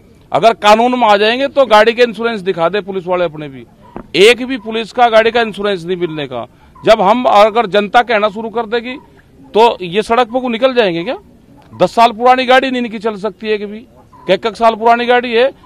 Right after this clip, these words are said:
अपने कागज लाकर दिखा दे। मतलब, सड़क जाम कर दी, तीस मिनट तक सड़क जाम करने में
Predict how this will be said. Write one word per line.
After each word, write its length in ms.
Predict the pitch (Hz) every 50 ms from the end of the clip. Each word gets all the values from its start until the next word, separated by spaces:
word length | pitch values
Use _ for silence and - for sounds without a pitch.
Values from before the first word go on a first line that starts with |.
| - - -
अपने 240 | 147 165 214 240
कागज 360 | 214 - 247 247 262 269 240 262
लाकर 220 | 254 254 247 262
दिखा 280 | 240 254 202 202 202 202
दे। 160 | 208 233 269 - - - _ _ _ _ _ _ _ _ _ _ -
मतलब, 300 | - 226 277 262 - - - -
सड़क 360 | - - - 175 190 247 269
जाम 260 | 240 240 254 247 247 226
कर 180 | 185 220 220
दी, 140 | 220 285 285
तीस 520 | - - 262 - 240 240 262 285 - -
मिनट 340 | 269 240 233 220 220 214 180 - - -
तक 180 | 254 262 - -
सड़क 340 | - 233 220 233 254 220
जाम 280 | 226 214 220 220 214 202
करने 360 | 165 202 196 180 175 185 196
में 260 | 190 214 254 269 285